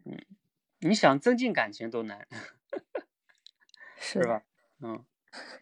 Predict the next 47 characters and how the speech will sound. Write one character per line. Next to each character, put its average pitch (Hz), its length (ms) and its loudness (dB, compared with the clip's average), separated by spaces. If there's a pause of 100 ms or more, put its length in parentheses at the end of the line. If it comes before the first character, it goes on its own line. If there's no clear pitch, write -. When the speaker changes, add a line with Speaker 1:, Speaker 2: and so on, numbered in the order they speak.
(600)
Speaker 1:
所 - 180 4
以 151 160 10
其 160 160 2
实 175 140 4
这 196 120 8
也 117 180 6
算 160 200 -4
是 131 180 -8
一 117 120 -16
个， 120 500 -4
Speaker 2:
嗯。 135 100 -14
Speaker 1:
也 170 120 -10
算 180 200 -6
是 175 120 -2
技 185 160 -6
巧， 127 200 0
也 117 120 -4
是 120 120 -12
技 127 160 -8
巧， - 300 -16
或 151 140 -2
者 120 80 -4
说 127 160 -8 (280)
其 - 80 -20
实 208 120 -2
在 220 120 2
现 254 220 2
实 202 140 -6
中 196 160 -2
也 117 120 -6
是 - 220 -4
嘛， - 140 -4
因 202 140 -4
为 254 100 -2
你 165 80 -2
看， 180 220 -6 (260)
这 214 100 0
是 208 100 0
你 180 120 0
俩 165 160 0
共 202 180 -4
同 131 160 -6
的 156 100 -2
一 139 60 -6
个 139 140 -8
需 - 220 -6
求， - 280 -14